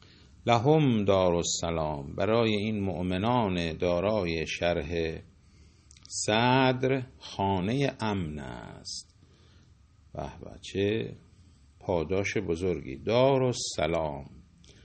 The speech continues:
شما می‌خوای خیالت راحت باشه از آینده، می‌خوای خیالت راحت باشه برای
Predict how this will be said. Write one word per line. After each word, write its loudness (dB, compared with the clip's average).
شما 0
می‌خوای 0
خیالت 0
راحت 2
باشه 0
از 2
آینده، -4
می‌خوای 0
خیالت 0
راحت 2
باشه 0
برای 0